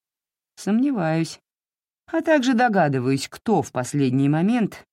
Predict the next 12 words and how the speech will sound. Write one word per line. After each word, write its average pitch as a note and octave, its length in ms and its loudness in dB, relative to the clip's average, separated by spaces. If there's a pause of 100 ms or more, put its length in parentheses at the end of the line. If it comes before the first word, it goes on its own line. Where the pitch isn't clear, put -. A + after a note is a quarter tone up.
(120)
забронировал F#3+ 920 2
единственный G3 920 0
оставшийся D3+ 880 -4
номер D#3 500 -2 (220)
по C#3 100 -4
стандартной G#2 680 -6
цене. G2 420 -10 (2500)
«Что - 280 -4
будем C#4+ 260 6
делать?» — B3+ 480 0 (580)
спрашивает A2 800 -4
Надя, B2+ 440 -2